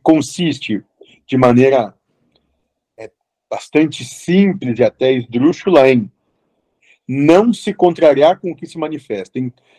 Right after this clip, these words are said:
fazer, entender que esse é o fluxo da vida se manifestando e você faz parte desse fluxo, você não está fora do seu lugar.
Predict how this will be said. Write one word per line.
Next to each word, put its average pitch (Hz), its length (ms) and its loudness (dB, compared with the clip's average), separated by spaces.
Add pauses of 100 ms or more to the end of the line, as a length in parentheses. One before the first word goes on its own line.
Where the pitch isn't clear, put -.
(140)
fazer, 135 320 2
entender 135 460 0
que - 140 -4
esse 175 160 0
é 165 40 4
o 143 80 -2
fluxo 202 580 -6
da 135 160 2
vida 127 460 -2
se - 140 -12
manifestando 135 800 -2 (400)
e 139 100 0
você 151 480 0
faz - 240 0
parte 175 360 -4
desse 180 260 -4
fluxo, 131 560 -10
você 123 260 2
não 160 160 6
está 175 400 2 (460)
fora 175 540 4
do 139 100 -14
seu 143 160 -10
lugar. 127 300 -8